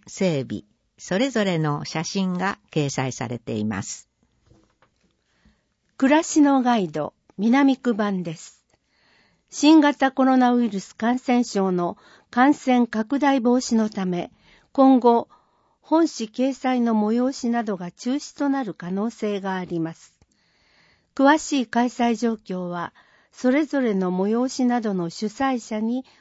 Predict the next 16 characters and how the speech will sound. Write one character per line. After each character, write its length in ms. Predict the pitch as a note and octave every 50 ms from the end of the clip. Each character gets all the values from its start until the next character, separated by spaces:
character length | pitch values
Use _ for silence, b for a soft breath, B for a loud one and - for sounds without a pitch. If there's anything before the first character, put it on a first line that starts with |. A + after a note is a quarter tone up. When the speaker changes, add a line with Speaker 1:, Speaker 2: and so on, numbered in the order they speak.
| b _
Speaker 2:
お 120 | - G3+
問 240 | - - G3+ F#3+ F#3+
い 60 | F#3
合 80 | F3+ F3+
わ 80 | F3+
せ 160 | F3+ - F3+
く 160 | D#3+ - E3+ E3
だ 140 | F3 F3
さ 220 | - - - E3+ D#3+
い。 120 | - - _ _ _ _ _ _ _ _ _ _ _ _ _ _ _ _ _ _ _ _ _ _ _ _ _ _ _
健 300 | _ - C#4 D4+ D#4 D#4+ - _ -
康 240 | - C#4+ C#4 C4+ C4
に 180 | B3 A#3+ A#3
つ 240 | - _ _ - A3
い 100 | F#3+ -
て、 360 | - _ _ - D3 - -